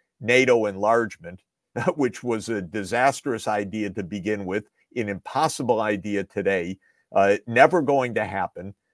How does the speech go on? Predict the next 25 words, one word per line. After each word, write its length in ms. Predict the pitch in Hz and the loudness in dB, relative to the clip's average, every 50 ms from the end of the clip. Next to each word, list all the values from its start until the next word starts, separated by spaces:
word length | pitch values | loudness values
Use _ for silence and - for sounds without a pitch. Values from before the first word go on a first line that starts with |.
| _ - | _ -4
uh, 120 | - 104 - | -4 -4 -2
with 320 | - 127 127 131 123 - - | 2 4 4 4 4 2 2
the, 420 | 123 120 113 113 113 113 113 110 - _ _ _ _ _ _ _ _ _ _ _ _ _ - | 4 6 6 6 4 2 0 -2 -8 _ _ _ _ _ _ _ _ _ _ _ _ _ 0
a 320 | 123 120 113 110 110 101 - _ _ _ _ _ _ _ _ _ _ _ _ _ _ _ _ _ _ _ _ _ _ _ _ _ _ _ _ _ _ _ - | 0 0 0 0 -4 -8 -12 _ _ _ _ _ _ _ _ _ _ _ _ _ _ _ _ _ _ _ _ _ _ _ _ _ _ _ _ _ _ _ -8
bloody 380 | 127 127 139 147 156 165 165 | -2 2 4 4 4 4 2
battlefield 840 | 143 107 139 143 139 139 135 123 - - 127 107 107 104 104 107 104 - - | 2 4 6 6 8 8 6 2 0 -2 -4 -2 0 0 0 -2 -4 -4 -2
in 200 | 127 120 113 110 | -2 -2 0 0
which 280 | 110 110 98 - - | -2 -2 -2 -4 -6
Ukraine 680 | - 117 107 - - - 127 120 120 123 120 120 120 - _ _ _ _ _ _ _ _ _ _ _ _ _ _ _ _ _ _ _ | -6 -6 -6 -4 0 2 2 2 4 0 -2 -6 -8 -12 _ _ _ _ _ _ _ _ _ _ _ _ _ _ _ _ _ _ _
is 220 | 127 120 113 95 - - | 0 0 0 0 0 2
only 360 | 135 143 151 156 151 156 151 | 4 4 4 6 4 2 2
gonna 180 | 123 139 135 127 | 2 2 0 0
lose 580 | 120 117 117 117 117 113 113 110 101 - - - _ _ _ - | 0 2 2 2 2 0 -2 -6 -8 -10 -14 -18 _ _ _ 4
thousands 560 | 127 131 135 135 139 139 - 131 127 117 98 | 6 6 6 4 2 0 -2 -6 -8 -6 -6
and 160 | 117 101 - | -8 -8 -6
tens 320 | - 117 117 117 113 92 | -6 -6 -6 -4 -6 -10
of 100 | 110 95 - | -12 -8 -2
thousands 600 | - 113 104 104 104 104 85 101 107 98 - - - | 0 2 2 2 0 -2 -4 -8 -12 -14 -14 -14 -12
more 340 | 110 104 117 127 131 131 | -6 -2 2 2 2 2
people, 540 | 120 - - 139 135 - - 95 98 95 - _ _ _ _ _ _ _ | 2 -2 -2 -2 -2 0 0 -2 -2 -2 -4 _ _ _ _ _ _ _
whoever 440 | - 117 120 123 131 151 160 180 160 | -4 0 4 6 6 6 6 4 4
they 180 | 123 123 117 | 2 2 2
can 200 | 104 - 117 101 | 2 0 -4 -4
round 540 | 95 85 85 90 113 120 135 139 147 143 120 | -4 -6 -2 2 2 2 2 2 0 0 0
up, 200 | 123 127 127 - | 2 0 0 -2